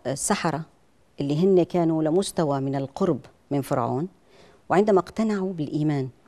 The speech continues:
بسيدنا موسى انقلبت حياتهم رأسًا على عقب، وتسلحوا بالعلم،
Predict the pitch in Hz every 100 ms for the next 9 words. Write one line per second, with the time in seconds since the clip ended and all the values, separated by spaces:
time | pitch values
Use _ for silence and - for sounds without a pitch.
0 | - 151 156 135 135 143 151 196 208 -
1 | - - 151 - 208 156 - 156 165 170
2 | 151 143 123 _ _ - - - 139 127
3 | 120 113 - - - _ - - - _
4 | _ _ - 156 151 - 156 247 262 226
5 | 190 165 139 131 113